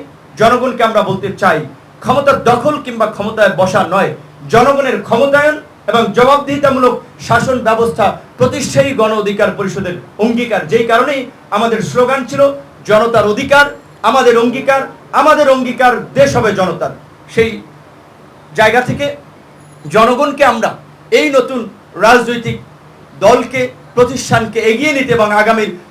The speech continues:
বাংলাদেশ বিনির্মাণের জন্য গণ অধিকার পরিষদকে সামিল হওয়ার আহ্বান জানাই।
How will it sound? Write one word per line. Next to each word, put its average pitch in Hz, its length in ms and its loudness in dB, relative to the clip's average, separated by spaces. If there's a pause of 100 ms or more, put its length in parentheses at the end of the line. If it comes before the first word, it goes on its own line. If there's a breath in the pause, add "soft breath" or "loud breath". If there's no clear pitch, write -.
বাংলাদেশ 226 540 2
বিনির্মাণের 277 540 2
জন্য 285 360 -2 (280)
গণ 220 140 2
অধিকার 226 440 0
পরিষদকে 208 500 -8 (200)
সামিল 233 340 -2
হওয়ার 214 340 0 (200)
আহ্বান 196 360 4
জানাই। 156 260 -4